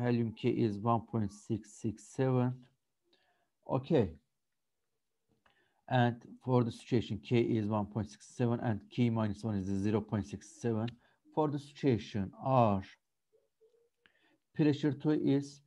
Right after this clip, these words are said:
two hundred and eighty-nine point three, pardon, nine six eight kilopascal.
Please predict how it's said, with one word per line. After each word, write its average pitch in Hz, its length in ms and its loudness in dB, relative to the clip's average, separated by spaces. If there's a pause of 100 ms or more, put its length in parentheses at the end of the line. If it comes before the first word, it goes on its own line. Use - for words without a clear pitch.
(420)
two 151 160 2
hundred 135 400 2
and 104 180 -4
eighty-nine 127 760 0 (480)
point 127 320 2 (560)
three, 123 400 4 (340)
pardon, 101 440 4
nine 120 360 4 (760)
six - 560 -2
eight 123 360 0
kilopascal. 104 600 -4